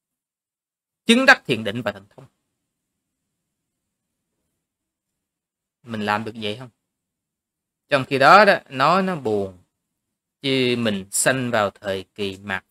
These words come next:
Pháp này, cái chuyện giữ giới nó rất là khó. Đó là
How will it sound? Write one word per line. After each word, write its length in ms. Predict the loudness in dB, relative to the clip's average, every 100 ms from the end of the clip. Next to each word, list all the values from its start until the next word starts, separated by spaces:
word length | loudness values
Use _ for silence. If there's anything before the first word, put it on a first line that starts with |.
| _
Pháp 200 | -16 -16 _
này, 180 | -20 -20 _ _ _ _ _ _ _ _ _ _ _ -2
cái 120 | 0
chuyện 360 | 0 -6 -6 -8
giữ 160 | -10
giới 580 | -6 -2 0 0 -2 -4 -8
nó 180 | -16 -12
rất 240 | -10 -10 -12
là 120 | -20 _ -20
khó. 180 | -20 -20 -20 _ _ _ _ _ _ _
Đó 500 | 4 6 6 4 4
là 180 | 0